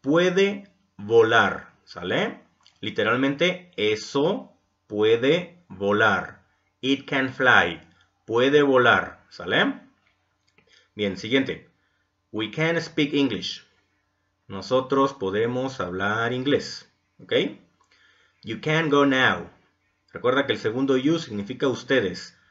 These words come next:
Ustedes pueden irse ahora. Ustedes pueden irse ya. Ya pueden irse. You can go now. Ya pueden irse. Ya pueden irse ustedes. Bien, siguiente.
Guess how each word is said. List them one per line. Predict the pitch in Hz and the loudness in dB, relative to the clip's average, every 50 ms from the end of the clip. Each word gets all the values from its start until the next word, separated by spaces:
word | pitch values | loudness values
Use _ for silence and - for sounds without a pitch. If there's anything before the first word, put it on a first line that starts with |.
| _ _ | _ _
Ustedes | - 107 104 - - 139 143 143 147 151 160 165 160 160 - - _ | -12 -12 -12 -6 -2 0 2 4 4 4 4 2 2 -4 -8 -14 _
pueden | - 123 123 127 131 135 143 143 139 135 - | -4 0 0 2 2 2 0 0 -2 -4 -4
irse | 120 131 139 143 143 - - 147 147 - - - | -2 0 0 0 0 -2 -2 0 0 -2 -2 -2
ahora. | 95 98 104 120 120 107 87 80 - - _ | -2 0 2 2 2 2 0 -4 -12 -16 _
Ustedes | - - - - - 131 131 131 131 131 | -20 -20 -8 -4 -2 -2 -2 -2 -4 -6
pueden | - 127 123 123 123 120 | -4 -2 -2 0 0 -2
irse | 120 123 127 - 127 110 | -2 -4 -4 -4 -6 -4
ya. | 107 107 101 87 85 - - _ _ _ _ _ - | -2 -2 -2 -2 -4 -8 -14 _ _ _ _ _ -10
Ya | - 107 123 127 127 | -2 0 0 2 4
pueden | 147 147 143 143 143 147 | 4 4 4 4 4 2
irse. | 147 143 135 - - - 82 80 | 2 0 0 -2 -6 -10 -14 -8
You | 87 107 127 | -6 -6 -6
can | 127 - 147 135 139 | -4 -4 -2 -2 0
go | 135 135 | 2 4
now. | 135 135 127 117 98 90 85 - - - _ _ - | 4 6 6 6 6 4 0 -4 -10 -20 _ _ -10
Ya | 98 101 120 127 135 131 | -4 0 2 2 2 2
pueden | - 147 139 127 135 139 139 | 4 4 4 4 4 2 2
irse. | 143 143 135 - - - 85 78 - _ _ _ _ _ _ _ - | 2 0 -2 -4 -8 -12 -16 -16 -18 _ _ _ _ _ _ _ -10
Ya | 92 95 98 110 127 147 170 185 185 - - _ _ _ _ _ _ _ _ _ _ _ _ | -4 -2 0 2 4 4 2 2 0 -6 -16 _ _ _ _ _ _ _ _ _ _ _ _
pueden | - 101 113 127 131 135 147 151 160 170 170 - _ _ _ _ | -4 -2 0 0 0 0 0 0 -2 -4 -8 -12 _ _ _ _
irse | - 131 139 139 139 139 - - 143 147 143 - | -2 0 0 0 -2 -4 -2 -2 -2 -2 -2 -6
ustedes. | - - - - - 117 98 87 - - - - - _ _ _ _ _ _ _ _ _ _ _ _ _ _ _ _ _ _ _ _ | -10 -14 -6 -2 0 0 0 -2 -6 -14 -16 -20 -20 _ _ _ _ _ _ _ _ _ _ _ _ _ _ _ _ _ _ _ _
Bien, | - 123 117 107 95 98 | -6 -4 -2 -2 -2 -4
siguiente. | 113 127 151 160 147 113 90 - - | -2 0 2 2 2 0 -4 -4 -6